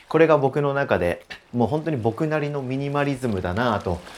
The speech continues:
思う感じで、えー、気持ちいいなという状況になっておりますので、この話しようと思います。えー、一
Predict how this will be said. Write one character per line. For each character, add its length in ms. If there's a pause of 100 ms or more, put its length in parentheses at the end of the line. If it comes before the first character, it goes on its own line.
(160)
思 440
う 40
感 240
じ 100
で、 400
え 20
ー、 40
気 100
持 140
ち 180
い 40
い 20
な 240
と 140
い 120
う 40
状 160
況 240
に 180
な 120
っ 60
て 80
お 60
り 80
ま 120
す 100
の 80
で、 100 (100)
こ 60
の 80
話 200
し 100
よ 100
う 40
と 100
思 120
い 60
ま 100
す。 200 (580)
え 420
ー、 40
一 80